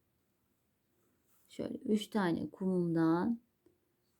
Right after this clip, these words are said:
geçtikten sonra elinizi bu şekilde çevireceksiniz. Sizden tarafa. Hemen tekrar alıyoruz. Kristal,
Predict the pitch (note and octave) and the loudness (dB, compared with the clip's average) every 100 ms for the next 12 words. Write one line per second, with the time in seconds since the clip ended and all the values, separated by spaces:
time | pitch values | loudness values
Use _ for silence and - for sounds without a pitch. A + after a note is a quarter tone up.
0 | _ _ - A3+ A#3 A3 - F#3+ - - | _ _ -2 6 6 6 -2 -10 -8 -8
1 | E3 - G3+ F#3+ F3+ E3+ E3+ G3+ - A3 | -8 -6 0 2 2 2 2 0 0 6
2 | A3+ F#3+ E3+ D#3+ D#3+ F3+ G3+ A#3+ - - | 6 8 4 2 0 2 2 0 -4 -20
3 | _ _ - _ _ _ - A3+ A3+ F#3 | _ _ -20 _ _ _ 0 0 2 -2
4 | F#3 D#3 D3+ - - - G3+ G#3 G#3 G#3 | -6 -12 -12 -12 -14 -4 0 4 4 6
5 | G#3+ A3 - - G3+ G3+ G#3+ - - - | 6 4 0 -6 -2 -2 -4 -6 -14 -18
6 | - _ - _ - - - _ _ _ | -20 _ -20 _ -20 -20 -20 _ _ _
7 | - _ _ _ _ _ _ _ _ _ | -20 _ _ _ _ _ _ _ _ _
8 | _ _ _ _ _ _ - G3+ F3+ E3 | _ _ _ _ _ _ -2 2 4 4
9 | D#3+ - - - A#3 - _ _ _ _ | 4 -2 -8 -10 -14 -16 _ _ _ _
10 | _ _ _ _ _ _ _ _ _ _ | _ _ _ _ _ _ _ _ _ _
11 | _ _ _ _ _ _ _ _ - A3 | _ _ _ _ _ _ _ _ 0 2
12 | F#3 F3 G3+ G#3+ _ - A3 G#3 F3+ E3+ | 4 2 0 -2 _ 0 0 0 -2 2
13 | F#3+ G3 G3+ F#3 F3 - A3 G#3 G3+ - | 4 6 6 4 2 0 2 2 0 -4
14 | G3+ F#3+ F#3+ | 0 2 2